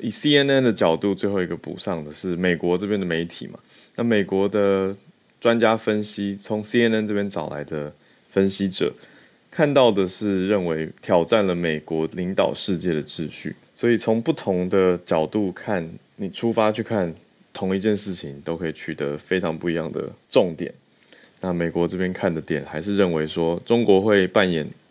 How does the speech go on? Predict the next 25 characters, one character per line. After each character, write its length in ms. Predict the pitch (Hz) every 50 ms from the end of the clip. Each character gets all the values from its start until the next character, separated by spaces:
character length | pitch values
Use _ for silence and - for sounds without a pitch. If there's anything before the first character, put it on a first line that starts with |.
| _ _
能 180 | - 101 107 117
够 160 | 147 135 117
影 200 | - 104 101 110
响 220 | 113 120 95 87
全 220 | 82 - - 87 90
球 200 | 87 90 82 85
事 240 | 87 - - 107 95
件 300 | 87 95 98 90 82 85 - _ _ _ _ _ _ _ _ _ _ _ -
还 120 | - 101
有 60 | 98
世 240 | 95 - - 120 113
界 180 | 95 107 110 104
大 240 | 107 110 92 87 78
国 300 | - - 76 71 71 71
的 240 | - - 76 71 69
调 300 | - - - 78 78 85
停 280 | 85 - 87 82 87 95
者， 200 | - - - - - - _ _ -
这 100 | 95 92
是 160 | 92 95 92
由 260 | 87 82 80 82 85
华 220 | 90 - 92 90 95
府 200 | 98 107 90 78
智 220 | - - 98 92
库 260 | 85 - - 92 -